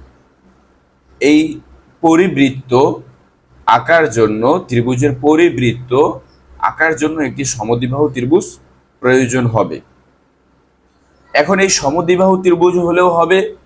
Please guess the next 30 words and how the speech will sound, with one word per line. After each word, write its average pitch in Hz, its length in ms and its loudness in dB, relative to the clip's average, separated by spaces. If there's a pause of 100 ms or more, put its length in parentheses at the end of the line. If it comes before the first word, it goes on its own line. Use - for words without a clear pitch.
(260)
অথবা 151 340 -2
সমবাহু 127 840 -2
ত্রিভুজ 156 420 -4
হলেও 123 180 0
হবে। 87 300 -4 (600)
এই 147 120 4
দুইটির 156 420 0
যে 139 120 0
কোনো 151 200 -2
একটি 135 180 -6
ত্রিভুজ 120 380 -4
হতে 107 200 -6
হবে, 127 220 -2
বিষমবাহু 113 520 -4
ত্রিভুজ 110 360 -10
হলে 151 160 -2
হবে 98 500 0 (140)
না। 98 280 -6 (440)
আমি 123 200 -2
কি 143 140 -4
বলছি? 156 300 -2
সমবাহু 143 580 -2
ত্রিভুজ 165 320 0
হলেও 185 200 0
হবে 175 340 0 (640)
এবং 131 440 -2 (220)
সমদ্বিবাহু 131 800 0
ত্রিভুজ 131 380 -6
হলে 147 100 0
হবে। 90 320 -4